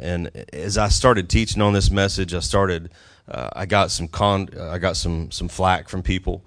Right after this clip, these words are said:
talking about Jesus wasn't rich and stuff like that. And the, actually, if you, if you really study it out, Moses, Joshua, Abraham, Isaac, Jacob,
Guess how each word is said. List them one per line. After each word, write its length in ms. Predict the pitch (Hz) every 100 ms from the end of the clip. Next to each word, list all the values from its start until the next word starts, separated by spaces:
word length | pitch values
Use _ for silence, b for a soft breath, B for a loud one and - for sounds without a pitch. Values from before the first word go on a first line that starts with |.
| b b -
talking 300 | 95 92 90
about 280 | 85 87
Jesus 400 | 87 92 87 90
wasn't 280 | 90 87 82
rich 340 | 85 87 - -
and 120 | 85
stuff 240 | - 85
like 200 | 87 85
that. 240 | 87 87 - _ _ _ -
And 400 | 95 98 92 82 - -
the, 320 | 78 117 - - - -
actually, 420 | 120 143 - 113
if 140 | 92 -
you, 80 | -
if 200 | - 104
you 100 | 104
really 200 | 127 117
study 340 | - 104 90
it 80 | 90
out, 260 | 95 80
Moses, 680 | 71 98 104 98 101 95 -
Joshua, 640 | - 92 92 - 92 85 b b b -
Abraham, 560 | 101 98 95 95 92
Isaac, 360 | 90 92 92 85
Jacob, 500 | 87 90 92 87